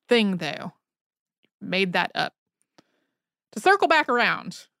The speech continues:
to the Citizens Commission to investigate the F B I, none of them were ever prosecuted in connection with this break-in in Media, Pennsylvania.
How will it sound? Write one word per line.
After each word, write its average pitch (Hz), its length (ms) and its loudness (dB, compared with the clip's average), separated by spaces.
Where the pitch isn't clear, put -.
to - 80 -10
the 180 100 -6
Citizens 254 540 0
Commission 220 400 -2
to 202 100 0
investigate 190 500 -4
the 170 80 -4
F 170 140 -6
B 170 100 -8
I, 147 280 -4
none 320 180 4
of 381 120 0
them 330 180 4
were 285 100 2
ever 262 380 0
prosecuted 233 680 -2
in 196 120 -2
connection 196 480 -4
with 175 100 -8
this 175 160 -14
break-in 208 560 0
in 196 180 -6
Media, 190 280 0
Pennsylvania. 175 640 -6